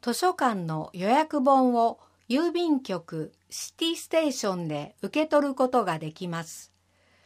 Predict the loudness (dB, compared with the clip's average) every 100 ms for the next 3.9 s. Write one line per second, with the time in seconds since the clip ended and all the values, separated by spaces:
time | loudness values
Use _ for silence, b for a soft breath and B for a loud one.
0 | _ _ -2 2 2 4 4 4 2 -2
1 | -2 -6 -8 -12 -12 _ _ _ _ _
2 | -6 -2 -2 -2 -6 -10 -10 -4 -2 0
3 | 4 6 4 0 -2 -2 -2 -6 -6